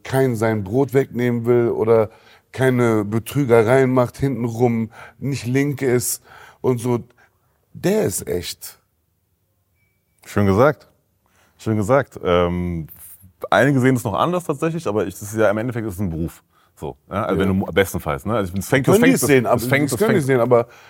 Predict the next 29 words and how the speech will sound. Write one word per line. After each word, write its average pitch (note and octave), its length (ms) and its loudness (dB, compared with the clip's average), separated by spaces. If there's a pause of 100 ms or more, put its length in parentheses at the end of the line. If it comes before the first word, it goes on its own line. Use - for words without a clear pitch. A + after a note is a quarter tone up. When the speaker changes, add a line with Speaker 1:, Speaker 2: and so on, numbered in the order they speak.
(140)
Speaker 1:
im D#3 120 -6
Endeffekt, D3 380 -4
die C3+ 80 -6
Wahrheit D3 300 2
bleibt C3 240 2
die C3 80 -4
Wahrheit. C#3 380 2 (560)
Äh, A#2+ 200 -2 (340)
was A2+ 260 0
echtes - 340 -4
sein B2+ 220 4
ist A2 120 -8
was G#2+ 160 -6
Gutes B2 300 -8
sein. F2 260 -6 (160)
Speaker 2:
Mhm. B2+ 320 -4 (140)
Speaker 1:
Und G#2+ 100 -6
nicht F2+ 120 -10
was F2 100 -12
Schlechtes G2 360 -12
sein. E2 200 -14 (240)
Speaker 2:
Mhm. G#2 320 -10 (480)
Ja, G#2 100 -12
schön G#2+ 240 -14
gesagt. G#2 280 -10 (420)
Wie C#3+ 140 6
unterscheidest E3+ 580 2
du C#3+ 80 0
dich, B2+ 520 -4